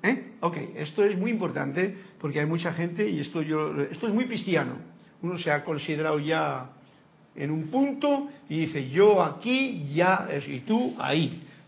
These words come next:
Y eso es uno de los graves errores que en la época o edad dorada de Saint Germain no podemos permitirnos el lujo de mantenernos en ello. Uno no puede permanecer siendo maestro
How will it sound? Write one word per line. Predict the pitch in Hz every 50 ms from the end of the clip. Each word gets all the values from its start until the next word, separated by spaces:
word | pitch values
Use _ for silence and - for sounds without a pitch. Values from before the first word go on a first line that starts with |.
| _ -
Y | 139 139
eso | 151 143 - 165 160
es | 156 151 156 -
uno | 185 190 180
de | 165 147
los | 139 135
graves | 135 156 170 185 185 180 170 165
errores | 160 139 147 156 160 165 170 165
que | - -
en | 135 139
la | 143
época | 151 151 180 165 170 175 165 160 156 160 - - - - - -
o | - 147 147
edad | 143 147 160 165
dorada | 156 156 151 160 156 156
de | 151 143
Saint | - 147 135 135
Germain | 135 135 143 151 151 147 143 139
no | 147 160 160
podemos | - 175 160 151 151 165 160 -
permitirnos | - - 139 131 139 135 127 - 160 160 160 156 143 -
el | 143 143
lujo | 160 180 170 - 175 147
de | 143
mantenernos | 135 135 131 127 143 135 143 147 147 143 - -
en | 151 160
ello. | 180 180 160 160 190 220 - - - - - - - - - _ _ _ -
Uno | 175 190 214 196 190 185 175 156
no | - 156 147 151 156 160 175 185 196 208 214 220 - - - - - - - - _ -
puede | 156 156 160 160 170 156
permanecer | - 160 147 139 143 139 135 135 131 127 - - 156 147 139 127 120 127 139 - - - -
siendo | - 156 143 143 143 135 131
maestro | 127 131 131 131 156 165 - - - 208 220 233 233